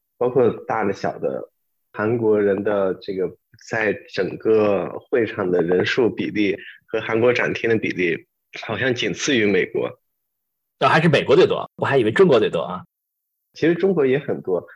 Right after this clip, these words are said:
Speaker 1: 而且我感觉今年就是包括中国、韩国不满足于只做O E M，就更注重品牌建设。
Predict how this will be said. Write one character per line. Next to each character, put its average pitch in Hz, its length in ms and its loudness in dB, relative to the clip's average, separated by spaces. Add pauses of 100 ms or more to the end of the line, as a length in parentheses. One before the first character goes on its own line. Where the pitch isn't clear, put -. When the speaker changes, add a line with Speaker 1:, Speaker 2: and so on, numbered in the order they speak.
(240)
Speaker 1:
而 127 100 -4
且 160 100 -2
我 165 80 2
感 98 220 -4
觉 98 220 0
今 147 180 -4
年 113 260 0
就 117 200 -4
是 95 580 -2
包 135 140 -2
括 127 160 0
中 131 240 -2
国、 110 180 0
韩 107 300 -6
国 95 260 0 (580)
不 160 120 0
满 95 260 -4
足 101 180 -4
于 110 140 -2
只 117 200 -8
做 104 260 -2
O 110 180 0
E 107 80 0
M， 90 280 -4 (500)
就 147 100 2 (140)
更 143 140 2
注 131 140 0
重 123 200 2
品 101 160 -8
牌 95 140 -4
建 127 220 -2
设。 - 180 -2